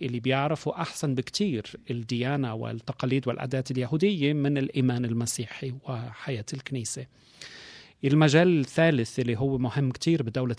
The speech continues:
إسرائيل هي إن، مثل ما كل الناس بيعرفوا، أغلب المواطنين بدولة إسرائيل هم يهود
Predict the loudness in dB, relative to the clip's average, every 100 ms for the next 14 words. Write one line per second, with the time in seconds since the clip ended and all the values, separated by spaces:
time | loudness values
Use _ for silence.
0 | -4 -4 -2 0 0 -2 -4 -4 -12 -20
1 | -20 -20 _ -2 2 2 2 -2 -6 _
2 | _ -6 -2 -2 -2 -4 -4 -2 -2 -2
3 | 0 2 2 0 0 0 0 0 2 4
4 | 4 2 2 0 2 2 0 2 2 2
5 | 0 -2 -4 -6 -4 -2 -2 0 0 2
6 | 0 0 0 -2 -6